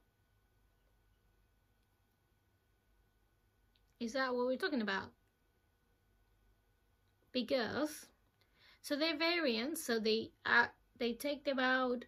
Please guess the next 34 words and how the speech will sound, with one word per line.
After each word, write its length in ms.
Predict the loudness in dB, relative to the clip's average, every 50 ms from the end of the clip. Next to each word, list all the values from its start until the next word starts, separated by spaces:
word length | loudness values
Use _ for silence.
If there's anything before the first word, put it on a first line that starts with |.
| -12 _
of 140 | -10 -6 -4
the 100 | -4 -6
timeline, 680 | -4 -4 -4 -4 -2 -2 -2 -2 -2 -2 -2 -4 -6 -6
so 160 | -4 -6 -4
they 180 | -2 -2 -4
cannot 600 | -4 -6 -8 -6 -4 -2 -2 -2 -2 -4 -6 -8
be 140 | -8 -8 -4
variants 580 | -2 0 0 0 0 0 0 -2 -2 -4 -4 -4
anymore 460 | -4 -4 -2 -4 -4 -4 -4 -4 -6
and 200 | -4 -4 -2 -2
mess 280 | -2 -2 -4 -4 -6 -8
up 140 | -8 -6
with 120 | -6 -4 -4
the 100 | -4 -4
timeline. 680 | -4 -4 -4 -4 -2 -4 -4 -4 -6 -6 -8 -8 -10 -10 -14 _ _ -20 -20 -20 _ -2
And 160 | 0 2 2
they 460 | 4 4 6 6 4 4 2 -2 -6 -12 _ _ _ _ _ -20 -20 _ _ _ _ _ _ _ _ -20 _ _ _ _ _ _ _ _ _ _ -4
brainwash 560 | 0 2 2 2 2 0 0 -2 -2 -6 -6
them 320 | -4 -2 -2 -2 -2 -4 -6 -8
and 200 | -6 -4 -2 -2
they 120 | -2 -2
put 280 | -4 -4 -6 -6 -6 -2
them 160 | -2 -2 -2 -2
to 100 | -4 -4
work 420 | -2 0 2 2 0 0 -4 -8
and 320 | -8 -6 -4 -4 -4 -6 -8 -12 _ -4
they 160 | -4 -4 -2
say, 280 | -2 -2 -2 -2 -2 0
"Oh, 200 | -2 -2 -2 -2 -6 -12 _ _
you 120 | -6 -4 -4
were 120 | -4 -6
created 560 | -6 -6 -4 -2 -2 -2 -2 -2 -2 -4 -2
by 160 | -4 -4 -4
me, 340 | -2 -2 -2 -2 -4 -6 -8